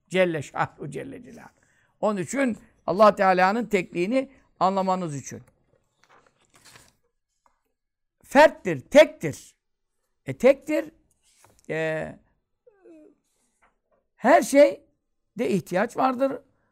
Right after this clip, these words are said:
muhtaçlık vardır. Allah-u Teala'da muhtaçlık yok. Efendim, bir insan işte yok evlenmedim, çoluğum yok, çocuğum yok, şuyum yok.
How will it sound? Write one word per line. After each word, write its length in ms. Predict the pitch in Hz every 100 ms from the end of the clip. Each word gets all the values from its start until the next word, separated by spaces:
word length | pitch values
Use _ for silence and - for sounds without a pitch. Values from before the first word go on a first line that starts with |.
| _
muhtaçlık 580 | 160 170 202 185 233 254
vardır. 440 | 262 262 247 269 277 _ _ _
Allah-u 360 | 202 277 269 208
Teala'da 520 | 208 190 180 185 277
muhtaçlık 520 | 240 220 233 220 226
yok. 260 | 220 131 _ _ _ _ _ _ _ _ _ _ _ _ _ _
Efendim, 480 | 160 175 160 135 120 _ _ _ _ _ _ _ _ _ _ _ _ _ _ _ _ _ _ _ _ _
bir 160 | 247 302
insan 480 | 311 254 262 226 220 - - -
işte 220 | - 262
yok 240 | 320 294
evlenmedim, 760 | 294 294 285 294 285 269 285 269
çoluğum 420 | 247 262 302 302
yok, 180 | 277 233
çocuğum 260 | 269 254 277
yok, 140 | 269
şuyum 280 | 262 277 302
yok. 240 | 247 220